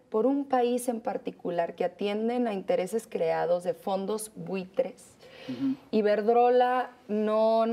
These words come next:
Speaker 1: no es española, eh, porque tenga capital español,
Speaker 2: Ujú.
Speaker 1: sino porque tiene su sede allí, pero tiene capital árabe y de
Speaker 2: Ujú.
Speaker 1: demás, ¿no? En contra de los intereses del pueblo de México y además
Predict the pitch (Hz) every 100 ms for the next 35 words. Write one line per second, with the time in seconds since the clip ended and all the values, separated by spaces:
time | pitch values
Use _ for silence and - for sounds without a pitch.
0 | 226 - 220 226 247 240 233 214 208 208
1 | 208 214 226 226 - 185 170 165 - 196
2 | 175 185 - 208 220 208 - 175 - 202
3 | 208 - 185 185 208 233 214 - - 180
4 | 165 160 247 - - 226 247 262 208 -
5 | 208 214 180 190 202 247 - - 165 202
6 | 226 - - - - 170 170 160 170 240
7 | 202 170 160 147 - - - - - 95
8 | 127 - 508 _ - - - - - -
9 | - 226 233 269 302 311 330 320 339 -
10 | _ - 190 220 220 - 214 190 196 233
11 | 285 262 196 180 202 202 220 214 165 160
12 | 151 - - - 262 - _ _ - -
13 | - 214 214 220 233 262 320 -